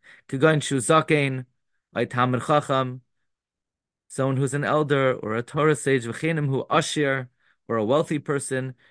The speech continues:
Sharoi lechabed lo machmas ashroi. A wealthy person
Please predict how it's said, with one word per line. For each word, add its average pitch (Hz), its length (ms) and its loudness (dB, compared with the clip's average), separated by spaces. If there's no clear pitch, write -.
Sharoi 160 840 6
lechabed 151 640 2
lo 151 240 4
machmas 131 560 -4
ashroi. 98 460 -4
A 127 60 4
wealthy 180 340 4
person 160 580 -2